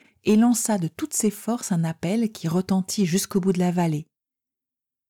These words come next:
Les trois hommes s'arrêtèrent, remuant la tête comme s'ils regardaient autour d'eux.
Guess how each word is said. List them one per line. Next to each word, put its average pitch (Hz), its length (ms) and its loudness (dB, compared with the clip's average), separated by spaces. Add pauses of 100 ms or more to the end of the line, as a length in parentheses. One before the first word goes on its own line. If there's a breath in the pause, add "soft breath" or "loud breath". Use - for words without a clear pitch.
(240)
Les 165 80 -2
trois 165 340 -2
hommes 202 140 4
s'arrêtèrent, 165 880 0 (520)
remuant 165 500 2
la 165 160 2
tête 254 320 -4
comme 165 220 -4
s'ils 156 160 -4
regardaient 170 520 -2
autour 160 320 -2
d'eux. 160 300 -2